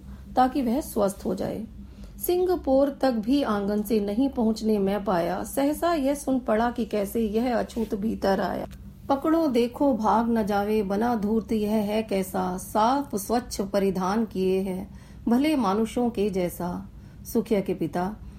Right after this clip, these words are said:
मंदिर में पूजा के फूल लेने गए तो भक्तों ने उन्हें अछूत कहकर पकड़ लिया। अभी वह मंदिर के आंगन से मुख्य द्वार तक भी नहीं पहुंच पाए थे कि अचानक ही एक आवाज उसके कानों में सुनाई पड़ी, "यह अछूत मंदिर में कैसे आया?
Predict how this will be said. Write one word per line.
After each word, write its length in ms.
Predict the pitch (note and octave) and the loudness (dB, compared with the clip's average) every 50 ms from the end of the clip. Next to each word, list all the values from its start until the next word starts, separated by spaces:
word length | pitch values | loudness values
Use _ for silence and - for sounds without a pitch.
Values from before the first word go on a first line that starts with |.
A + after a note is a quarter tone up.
| - - - - - | -18 -18 -8 -2 0
मंदिर 340 | A#3+ B3 B3 C4 B3+ D4+ C#4 | 2 4 4 4 4 2 2
में 160 | C4+ C4+ C4+ | 0 -2 -2
पूजा 280 | - A3 A3 A3 C4 C4 | 0 0 0 2 0 0
के 120 | A#3+ B3 | 0 -2
फूल 240 | A#3 - A#3 A#3 A#3+ | -2 -2 0 0 2
लेने 320 | A#3 G3+ F#3+ F#3+ G3+ G3+ | 2 2 2 0 0 0
गए 320 | G3 F#3 F3+ F3 E3 - - | 0 0 0 0 0 -4 -6
तो 200 | - - A3 G#3 | -6 -4 -2 0
भक्तों 420 | F#3 G3 G3+ G3+ - - B3 A#3+ | 0 0 -2 -2 -2 0 0 2
ने 120 | A3+ G#3 | 2 0
उन्हें 300 | F#3+ G3 G3+ G3 G3 G3+ | 0 -2 0 0 0 0
अछूत 420 | - - G3+ F#3+ - - A#3+ A#3+ - | -2 -4 -6 -6 -6 -6 -6 -4 -2
कहकर 300 | - E3 D3 - G3 A3 | -2 -2 -2 -2 -4 -4
पकड़ 340 | A3 - E3 D#3 D#3+ D3+ C#3+ | -4 -4 -4 -2 -2 -2 -2
लिया। 240 | C#3 C#3 D3 - - - - - - - - - | -2 -4 -6 -6 -10 -12 -16 -16 -18 -18 -8 -4
अभी 240 | - G#3 F3+ G3 G3 | -2 0 2 2 0
वह 160 | F3 F#3 F3+ | 0 0 -2
मंदिर 360 | F3 F3+ F3 F3+ E3+ A3 A3 | 0 0 0 0 0 0 0
के 160 | - - F3+ | 0 0 -2
आंगन 400 | - G#3 E3 D#3+ E3 F3 F#3 G3 | -2 -2 -2 -2 0 0 0 -2
से 320 | G3 - - F3 D#3+ F3 A3+ - - - - - - - - C4 | -2 -2 -2 -2 -2 -4 -6 -10 -14 -18 -18 -18 -18 -6 -2 -2
मुख्य 240 | C#4 C#4 - E4 | 0 0 0 0
द्वार 260 | D4+ A#3 G#3+ G#3 A#3 - | 2 4 4 2 2 2
तक 80 | C4+ C4 | 0 0
भी 160 | A#3+ C#4 D4 | 2 2 2
नहीं 220 | C#4 C4 C4 C#4+ | 2 2 2 0
पहुंच 260 | C4+ - A3 A3 G#3 | 0 0 0 -2 -2
पाए 260 | - - D#3+ D3+ C#3+ C#3+ - | -2 -2 0 0 0 -2 -4
थे 140 | - - F#3 - - - - - - - - - | -8 -8 -10 -12 -16 -18 -18 -18 -18 -16 -8 -2
कि 100 | - A3+ | 0 0
अचानक 500 | A3+ - G#3+ G3 - G3+ F#3 G3 A3+ A#3+ A3+ | 2 2 0 0 0 0 0 0 0 0 0
ही 120 | - G3 | 0 2
एक 200 | F#3 F3+ F3 - | 2 2 2 0
आवाज 400 | F3+ E3 E3 F3 E3+ G3 G3+ - - - | 0 0 2 2 0 0 0 -2 -4 -6
उसके 240 | F#3+ - - F#3+ | -6 -4 -4 -4
कानों 280 | F#3 - E3 E3 E3+ F#3+ | -2 -2 -2 -2 0 0
में 100 | F#3+ F3+ | -2 -2
सुनाई 340 | D#3 - F3 E3 D3 C#3+ D3 | -2 -2 -2 0 0 0 0
पड़ी, 340 | C#3+ - - - F#2 - - - - - - - - - - - - | -2 -4 -6 -6 -6 -8 -10 -12 -16 -18 -18 -18 -18 -18 -6 0 2
"यह 200 | C4 C#4 D4 C#4+ | 4 4 4 4
अछूत 320 | C#4+ C#4+ - C#4+ C#4 - | 2 0 -2 -2 0 0
मंदिर 340 | A#3 G#3+ G#3+ G#3+ A#3+ C4+ B3 | 2 2 2 2 2 2 0
में 100 | B3 A3+ | 0 0
कैसे 320 | - F#3 E3+ E3 - E3+ | 0 -2 -2 -2 -2 -2
आया? 280 | D#3 C#3+ D3 D3 D3 | -2 -2 -2 -4 -6